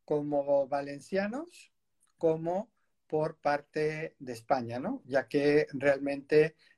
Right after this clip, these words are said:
es lo que nos, nos, eh, nos define, ¿no?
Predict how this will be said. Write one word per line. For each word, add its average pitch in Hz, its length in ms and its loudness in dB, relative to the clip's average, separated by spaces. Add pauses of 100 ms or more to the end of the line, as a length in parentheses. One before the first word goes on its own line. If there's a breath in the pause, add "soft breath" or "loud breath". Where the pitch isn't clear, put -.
es 151 240 6
lo 160 180 2
que 139 180 -2
nos, 127 800 -6
nos, 127 580 -2
eh, 120 340 0
nos 131 240 -2
define, 127 480 2
¿no? 175 200 -2